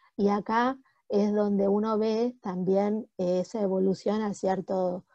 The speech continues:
deterioro, aplanamiento afectivo, abulia, ¿sí? Falta de iniciativa, el déficit cognitivo,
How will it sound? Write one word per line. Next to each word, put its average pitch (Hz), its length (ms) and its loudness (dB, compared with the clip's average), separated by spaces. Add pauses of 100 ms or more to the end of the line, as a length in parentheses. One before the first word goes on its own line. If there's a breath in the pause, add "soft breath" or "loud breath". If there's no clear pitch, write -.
(220)
deterioro, 202 1000 4
aplanamiento 180 640 -4
afectivo, 196 1080 0 (300)
abulia, 202 1000 4
¿sí? 233 260 -2
Falta 202 360 -2
de 185 80 2
iniciativa, 190 1160 0
el 185 140 0
déficit 190 480 -4
cognitivo, 196 960 0